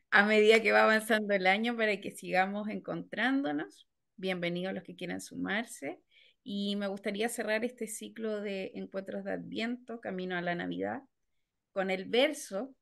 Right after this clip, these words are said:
con el que inauguramos el proceso. Ahora es momento de cerrar el círculo, así que vamos a comenzar. El espejo del alma refleja la esperanzadora luz de los mundos. Una voz habla al corazón del hombre.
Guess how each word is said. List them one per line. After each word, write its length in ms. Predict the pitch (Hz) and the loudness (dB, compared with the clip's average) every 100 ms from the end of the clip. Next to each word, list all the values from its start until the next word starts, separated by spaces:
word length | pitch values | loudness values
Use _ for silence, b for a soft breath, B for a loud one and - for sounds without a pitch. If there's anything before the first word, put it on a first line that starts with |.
| _ _ _ _ _ | _ _ _ _ _
con 180 | 185 175 | -4 -4
el 100 | 175 | -6
que 100 | 180 | -8
inauguramos 520 | 175 175 175 196 208 | -6 -4 -4 -6 -8
el 120 | 220 | -10
proceso. 720 | 220 240 - 262 262 320 381 - - | -8 -8 -6 -8 -8 -12 -14 -16 -6
Ahora 320 | 196 202 214 | -2 0 0
es 80 | 208 | -4
momento 560 | 196 202 202 214 208 | -4 -6 -8 -8 -6
de 80 | 196 | -6
cerrar 400 | - 175 185 202 | -6 0 0 0
el 60 | 220 | -4
círculo, 600 | - 240 - 269 330 - _ _ _ _ _ - | -8 -10 -8 -6 -6 -10 _ _ _ _ _ -12
así 340 | 196 - 190 | -12 -10 -10
que 640 | 190 196 190 185 185 - _ _ 208 | -6 0 2 2 0 -4 _ _ -10
vamos 300 | 202 196 196 | -6 -4 -6
a 100 | 196 | -6
comenzar. 440 | 196 196 - - _ _ _ _ _ _ _ _ _ _ _ _ _ _ _ | -8 -8 -10 -18 _ _ _ _ _ _ _ _ _ _ _ _ _ _ _
El 140 | 208 208 | -6 -4
espejo 400 | 202 233 240 294 | -2 -2 2 4
del 200 | 277 247 | 6 6
alma 500 | 247 247 247 269 - | 4 2 0 -4 -4
refleja 480 | 202 202 214 214 233 | -4 -4 -4 -4 -4
la 100 | 226 | -4
esperanzadora 840 | 220 220 202 202 214 196 214 220 | -4 -6 -4 -4 -4 -2 0 0
luz 340 | 202 254 277 214 | 0 -2 -4 -4
de 120 | 240 | -2
los 220 | 254 254 | -2 -4
mundos. 680 | 214 185 180 180 196 - _ _ _ | -6 -6 -6 -8 -12 -18 _ _ _
Una 260 | 226 220 214 | -6 -4 -2
voz 280 | 202 214 - | -4 -6 -4
habla 320 | 208 220 226 | -2 -2 -2
al 100 | 226 | -4
corazón 540 | 220 202 196 - 226 233 | -4 -6 -6 -6 -6 -4
del 180 | 233 | -4
hombre. 440 | 190 180 180 185 | -4 -4 -8 -10